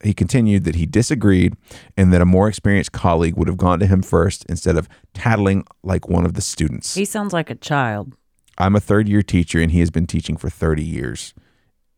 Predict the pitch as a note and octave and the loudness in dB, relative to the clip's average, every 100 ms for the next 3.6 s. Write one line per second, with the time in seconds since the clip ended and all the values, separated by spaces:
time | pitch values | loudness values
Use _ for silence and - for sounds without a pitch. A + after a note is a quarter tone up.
0 | _ _ _ _ _ _ _ _ - F2 | _ _ _ _ _ _ _ _ -2 -2
1 | - - D#2+ - D#2 D2+ _ D2+ - _ | -4 -6 -6 -4 -8 -8 _ -12 -12 _
2 | _ _ _ _ _ - E2 D#2+ E2 D#2+ | _ _ _ _ _ -6 -2 -2 -4 -6
3 | E2 - - E2 E2 - | -8 -10 -8 -8 -8 -16